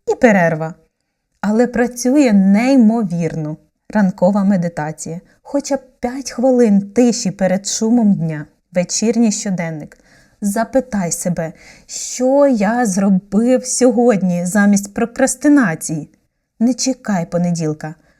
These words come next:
Почни з одного дня, з цього моменту.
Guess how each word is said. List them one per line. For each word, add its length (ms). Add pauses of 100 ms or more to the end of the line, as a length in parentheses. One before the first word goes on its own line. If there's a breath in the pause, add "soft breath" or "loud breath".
(180)
Почни 640
з 220 (400)
одного 460
дня, 400 (200)
з 200
цього 640
моменту. 880